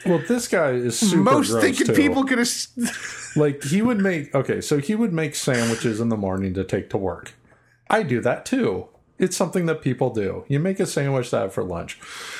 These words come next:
Speaker 1: When I make a sandwich, I rip off a section of paper towel, I lay it on the counter, I put the slices of bread on the paper towel and make my sandwich.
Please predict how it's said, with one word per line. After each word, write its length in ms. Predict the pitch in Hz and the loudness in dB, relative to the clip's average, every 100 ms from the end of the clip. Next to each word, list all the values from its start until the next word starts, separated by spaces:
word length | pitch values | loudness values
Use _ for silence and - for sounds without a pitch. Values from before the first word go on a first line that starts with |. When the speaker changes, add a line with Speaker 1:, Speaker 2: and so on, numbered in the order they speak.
| - - - - - - _ _ _ - | -12 -14 -14 -16 -20 -20 _ _ _ 0
Speaker 1:
When 160 | 196 | 2
I 140 | 240 254 | 2 2
make 240 | 214 175 | 0 0
a 60 | 151 | 0
sandwich, 720 | - 113 107 107 107 - - _ _ _ _ - _ - | 0 0 0 0 -2 -10 -16 _ _ _ _ -20 _ 0
I 80 | |
rip 260 | 156 202 208 | 2 0 0
off 220 | 208 196 | 0 0
a 40 | 190 | -2
section 360 | 175 170 185 | 0 0 0
of 140 | 165 147 | 0 0
paper 260 | 143 151 | 0 -2
towel, 560 | - 110 104 104 104 - | 0 0 2 0 -2 -4
I 60 | 123 | -2
lay 240 | 117 147 | 0 0
it 80 | 151 | 0
on 100 | 147 | -4
the 60 | |
counter, 420 | 139 127 117 117 107 | 0 0 2 2 0
I 40 | |
put 220 | - - | -2 -2
the 60 | 131 | -2
slices 480 | - 117 117 131 110 | 0 0 0 -2 -2
of 80 | |
bread 220 | 101 107 107 | 0 0 0
on 120 | 104 | -4
the 40 | |
paper 300 | 98 110 104 | -2 -2 0
towel 240 | - 98 95 | -2 -2 -2
and 100 | 92 | -4
make 180 | 92 | -4
my 80 | 101 | -4
sandwich. 520 | - 92 87 - - | -4 -6 -6 -12 -14